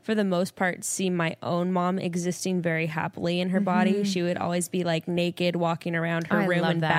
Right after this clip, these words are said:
Speaker 1: bathroom. Um, you know, and me and my sister always saw that, and I didn't think twice about it. I sort of
Speaker 2: Mm-hmm.
Speaker 1: assumed everyone else's upbringing was that way.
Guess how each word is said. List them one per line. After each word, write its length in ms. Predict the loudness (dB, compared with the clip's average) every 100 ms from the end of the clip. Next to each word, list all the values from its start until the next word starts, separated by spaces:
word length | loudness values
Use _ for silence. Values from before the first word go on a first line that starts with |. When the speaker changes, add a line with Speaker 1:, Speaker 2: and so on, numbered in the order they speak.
| 4 0
Speaker 1:
bathroom. 580 | 0 0 0 0 0 -4 -10 -18 -14 -2
Um, 460 | 2 4 4 2 2
you 80 |
know, 160 | 2 2
and 120 | 4
me 120 | 2
and 120 | 2 2
my 140 | 2
sister 400 | 0 -2 0 0
always 320 | 2 2 0
saw 300 | 0 0 2
that, 140 | 2 2
and 100 | 2
I 80 |
didn't 160 | 2 0
think 180 | -4 -4
twice 380 | -2 -2 -2 -2
about 240 | 0 0
it. 80 | 0
I 80 | 2
sort 240 | 2 2
of 60 | 2
Speaker 2:
Mm-hmm. 40 |
Speaker 1:
assumed 400 | 0 -2 -2 0
everyone 340 | 0 0 0
else's 360 | 0 -2 -4 -4
upbringing 460 | -2 -2 -4 -2 -2
was 160 | -2
that 200 | 0 0
way. 240 | 2 0